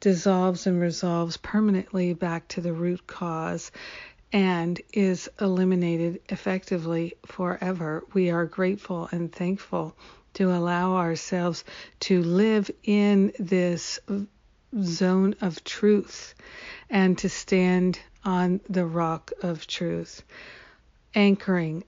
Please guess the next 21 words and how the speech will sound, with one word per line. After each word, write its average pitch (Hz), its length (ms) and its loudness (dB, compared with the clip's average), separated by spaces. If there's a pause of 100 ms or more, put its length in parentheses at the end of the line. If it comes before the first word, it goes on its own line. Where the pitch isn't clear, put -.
our 170 240 -2
faith 160 680 -4 (200)
in 170 260 0
love. 156 540 -4 (380)
We 190 140 8
are 170 100 6
grateful 180 480 0
to - 180 -4
share 175 360 0
the 170 100 -2
benefits 175 680 -4
with 190 220 0 (100)
all 208 300 0
beings, 170 720 -2
all 208 280 2
our 196 120 4
brothers 165 460 -4
and 165 120 -4
sisters 170 720 -6 (460)
benefit, 175 600 0 (920)
because 175 540 -2